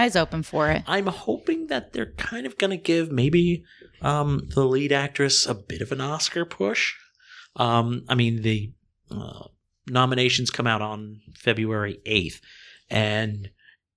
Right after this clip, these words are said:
Speaker 2: if they were planning on rolling that movie out in February and they
Speaker 1: Mm-hmm.
Speaker 2: got the Oscar nom, that would be great timing for them. A lot of people be like, "Who is this person? Let's go see this movie."
Speaker 1: Yeah.
Speaker 2: And, um,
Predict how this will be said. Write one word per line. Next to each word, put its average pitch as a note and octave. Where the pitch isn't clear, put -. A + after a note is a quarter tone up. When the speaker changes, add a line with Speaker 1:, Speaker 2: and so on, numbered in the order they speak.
Speaker 2:
if -
they B2
were A#2
planning B2
on A#2
rolling A#2
that A2
movie A#2
out G#2+
in G2+
February A#2
and G2+
they G#2+
Speaker 1:
Mm-hmm. -
Speaker 2:
got B2
the B2+
Oscar B2
nom, A2
that A2+
would G#2+
be G#2+
great G2+
timing F#2
for D#2+
them. -
A -
lot G2
of -
people G2+
be G#2
like, F#2
"Who A#2
is C3
this C#3+
person? D3+
Let's G2
go F#2+
see F#2
this F2+
movie." -
Speaker 1:
Yeah. E3+
Speaker 2:
And, F#2+
um, G2+